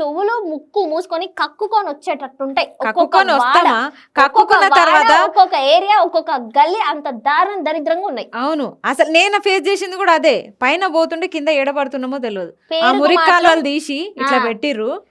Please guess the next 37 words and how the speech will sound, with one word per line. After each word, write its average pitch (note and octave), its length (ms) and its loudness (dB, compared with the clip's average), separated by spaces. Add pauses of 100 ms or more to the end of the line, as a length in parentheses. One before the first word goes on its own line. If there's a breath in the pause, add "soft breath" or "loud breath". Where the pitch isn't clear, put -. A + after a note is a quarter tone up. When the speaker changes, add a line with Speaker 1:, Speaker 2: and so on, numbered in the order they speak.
(260)
Speaker 2:
ఎట్లా C#4 260 -4
Speaker 1:
ఈగలు, F4 140 2
Speaker 2:
నడుస్తారు? E4+ 360 2
Speaker 1:
దోమలు, E4+ 460 2
Speaker 2:
దోమలు. B3+ 280 0
Speaker 1:
ఊసుడు, E4+ 500 -4
స్మెల్లుడు, D#4 460 -4
వైన్స్‌లు, D4 600 -2
అబ్బా, C4+ 440 -2
అబ్బా, C4 260 -2
అబ్బా, A#3 140 -6
అబ్బా. A#3 140 -6
Speaker 2:
అబ్బా, G#3+ 180 -6
అబ్బా, - 240 -12
Speaker 1:
పేరుకు G3 140 -6
Speaker 2:
మామూలుగా A4 400 0
లేదు. G#4+ 180 0
Speaker 1:
రిచ్‌గా G#4+ 360 -4
జూబ్లీ F#4 380 -2
హిల్స్. C4 280 -6 (100)
Speaker 2:
నేను F#4+ 200 -6
అదే F#4 180 -6
అనుకున్నా, F#4 420 -8
జూబ్లీ A#3 400 -12
హిల్స్ B3+ 300 -12
అంటే A3 400 -14
అద్దాల G#3+ 440 -10
మేడ, G#3 440 -10 (360 soft breath)
ఒక G3+ 160 -12 (600)
రిచ్, A3 300 -10
రిచ్ C4 280 -10
ఏరియా B3+ 560 -4
అని A#3+ 120 -12
చెప్పేసి A#3+ 280 -10
నేను A3 180 -10
అనుకున్నా. A3 320 -12
కానీ A#3 340 -14